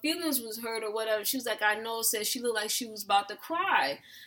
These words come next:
Which I was kinda sad, 'cause everybody in there was exchanging gifts, and I was just sitting over there in the corner. I didn't have anything.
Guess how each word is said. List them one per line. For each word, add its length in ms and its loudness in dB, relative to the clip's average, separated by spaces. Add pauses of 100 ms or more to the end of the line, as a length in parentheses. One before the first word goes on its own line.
(100)
Which 260 6
I 180 10
was 300 6
kinda 320 6
sad, 440 6
'cause 180 2
everybody 720 6
in 140 0
there 220 6
was 200 6
exchanging 640 4
gifts, 240 2
and 140 4
I 140 6
was 120 2
just 200 4
sitting 300 2
over 240 -2
there 280 4
in 80 2
the 80 -4
corner. 640 -2 (640)
I 160 8
didn't 160 2
have 360 2
anything. 680 -2